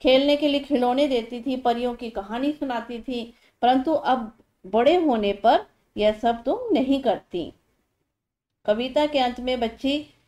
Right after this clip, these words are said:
कहती है कि "ऐसे बड़े होने का भी क्या लाभ, जिसके कारण मेरी माँ का प्यार छूट जाए, मैं बड़ी होकर माँ के प्यार को खोना नहीं चाहती, मैं तो तुम्हारे आंचल में छाया में छिपकर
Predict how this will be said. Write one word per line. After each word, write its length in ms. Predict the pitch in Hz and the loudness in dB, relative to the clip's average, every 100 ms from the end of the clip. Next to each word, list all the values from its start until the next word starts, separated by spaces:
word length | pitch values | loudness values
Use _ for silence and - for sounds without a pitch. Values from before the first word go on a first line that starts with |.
| _ | _
कहती 440 | 214 214 214 285 294 | 2 2 2 0 2
है 180 | 220 214 | 2 0
कि 240 | 220 233 | -2 -8
"ऐसे 440 | - 226 254 339 | 0 0 2 0
बड़े 280 | 294 240 220 | 0 0 0
होने 380 | 226 214 196 196 | -2 -4 -4 -6
का 200 | 196 185 | -2 -2
भी 180 | 196 294 | -2 -4
क्या 260 | - 240 | 0 2
लाभ, 340 | 196 143 69 - _ _ _ 226 | 2 0 -6 -10 _ _ _ -8
जिसके 280 | 254 302 | -6 -2
कारण 540 | 285 254 202 202 208 220 _ _ - | 0 2 2 2 -2 -6 _ _ -2
मेरी 320 | 220 254 262 | 0 2 0
माँ 320 | 214 214 240 | 0 -2 -2
का 140 | 240 | 0
प्यार 440 | 220 208 190 185 190 | 0 2 0 0 -4
छूट 360 | - 269 262 - | -6 -4 -4 0
जाए, 440 | 185 185 185 - _ _ - | 2 2 0 -4 _ _ -6
मैं 340 | 220 262 247 | 0 0 0
बड़ी 240 | 220 262 294 | 0 2 2
होकर 580 | 262 196 202 202 202 208 | 2 0 2 2 2 0
माँ 320 | 175 208 226 | -6 -4 -4
के 180 | 240 220 | -4 -4
प्यार 380 | 214 202 208 | 0 0 0
को 360 | 214 202 202 202 _ _ | -2 -4 -4 -6 _ _
खोना 340 | - 220 214 202 | -8 -4 -2 -2
नहीं 440 | 180 196 330 403 | -2 -2 -2 -2
चाहती, 500 | - 240 - - 170 - _ _ _ - | -2 -2 -2 -6 -8 -10 _ _ _ -6
मैं 320 | 214 302 294 | 0 0 0
तो 340 | 226 226 196 180 | -2 -2 -4 -8
तुम्हारे 300 | 220 220 220 | -4 -2 -2
आंचल 420 | 208 190 196 240 | -2 -4 -4 -6
में 380 | 220 196 214 220 | -4 -4 -6 -10
छाया 360 | - 202 185 185 | -8 -2 -2 0
में 160 | 190 | -4
छिपकर 540 | 180 196 _ 285 403 | -6 -12 _ 2 2